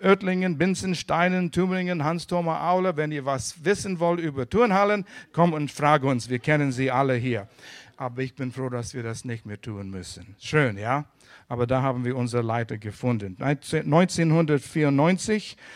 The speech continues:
wussten wir, wir müssen unser eigenes Gebäude haben. Zwei Jahre lang haben wir gesucht. Und als diese Gebäude in Brombach frei wurde, zu Verkauf, an dem Tag, wo wir reingingen,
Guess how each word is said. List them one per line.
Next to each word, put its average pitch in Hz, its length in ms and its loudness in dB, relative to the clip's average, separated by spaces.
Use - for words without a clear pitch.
wussten 170 500 4
wir, 165 220 2
wir 143 100 2
müssen 156 400 -2
unser 127 260 -6
eigenes 131 400 -4
Gebäude 120 480 -4
haben. 165 380 0
Zwei 123 280 -4
Jahre 131 280 2
lang 135 280 2
haben 131 180 -2
wir 123 80 -2
gesucht. 123 880 2
Und 147 160 0
als 143 460 0
diese 202 300 -4
Gebäude 170 460 0
in 147 160 -2
Brombach 131 460 -2
frei 131 340 -4
wurde, 98 460 -8
zu - 140 -16
Verkauf, 107 500 -8
an 113 140 -10
dem 139 260 0
Tag, 139 280 -4
wo 127 240 -4
wir 117 140 -2
reingingen, 127 800 -4